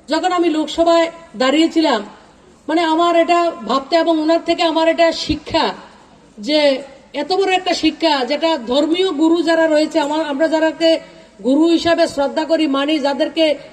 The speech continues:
কথাকে আমরা পাথেয় করে চলি, আমার, ওনার এই বক্তব্যটা, এটা আমার জীবনের একটা গুরু বাক্যের মতো। ব-, দুর্গা চৌমুহনীতে মিটিং হচ্ছে, উনি মাইকে দাঁড়িয়ে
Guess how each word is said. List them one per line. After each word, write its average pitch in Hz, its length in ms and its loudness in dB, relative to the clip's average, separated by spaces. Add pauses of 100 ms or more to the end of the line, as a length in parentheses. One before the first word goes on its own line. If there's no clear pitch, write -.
(160)
কথাকে 302 420 0
আমরা 302 240 0
পাথেয় 285 440 -4
করে 320 220 -2
চলি, 277 420 0
আমার, 285 400 -2
ওনার 311 280 2
এই 320 140 2
বক্তব্যটা, 285 640 -2
এটা 269 240 -2
আমার 277 260 -4
জীবনের 302 460 0 (340)
একটা 277 400 0 (440)
গুরু 320 200 4
বাক্যের 330 400 0
মতো। 285 360 2 (360)
ব-, 220 200 2
দুর্গা 269 340 0
চৌমুহনীতে 330 420 0
মিটিং 294 320 0
হচ্ছে, 330 460 -2 (340)
উনি 285 240 2
মাইকে 285 600 0 (320)
দাঁড়িয়ে 311 520 2